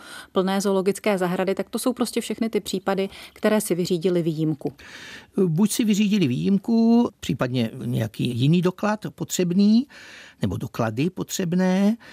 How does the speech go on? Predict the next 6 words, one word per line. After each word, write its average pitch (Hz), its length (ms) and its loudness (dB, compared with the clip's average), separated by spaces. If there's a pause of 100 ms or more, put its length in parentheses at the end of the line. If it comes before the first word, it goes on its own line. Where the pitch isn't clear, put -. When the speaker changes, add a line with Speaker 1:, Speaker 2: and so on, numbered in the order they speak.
(260)
Speaker 2:
případně 185 580 0
si 175 380 0
něco 156 300 0
nevyřídili 170 920 0
a - 80 -20
potom 147 500 -2